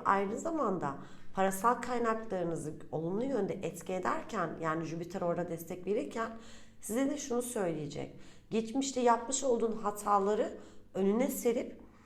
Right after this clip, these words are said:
şifalanmanı destekleyecek. Belki burada bir bilinçaltı seansı almak isteyebilirsin.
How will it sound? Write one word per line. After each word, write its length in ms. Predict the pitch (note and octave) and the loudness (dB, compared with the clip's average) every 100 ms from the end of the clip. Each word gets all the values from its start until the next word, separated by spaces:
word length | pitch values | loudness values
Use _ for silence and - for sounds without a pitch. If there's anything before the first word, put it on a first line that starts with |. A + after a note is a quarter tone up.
| - - | -20 -16
şifalanmanı 880 | - G#3 G#3 G#3+ G#3 G#3 A3 A3+ A3+ | -8 -8 2 4 6 6 4 2 2
destekleyecek. 840 | G3+ - - D#3 - C#3+ C#3 C3+ C3+ - - - - | 2 0 -6 -6 -6 -8 -6 -8 -10 -16 -18 -20 2
Belki 380 | G3 A3+ A#3 G#3+ | 8 8 6 2
burada 260 | A3+ A3+ G#3 | 2 4 2
bir 120 | G#3 | 2
bilinçaltı 600 | A3+ A3+ A3+ A3 G#3+ A3 | 2 2 4 4 4 2
seansı 420 | G#3+ G#3 G#3+ A3 | 0 2 0 2
almak 320 | G3+ G#3 G#3 | 4 4 0
isteyebilirsin. 840 | - - G#3 G3 G#3 G#3+ A3 D#3 | -4 0 2 4 2 2 0 -4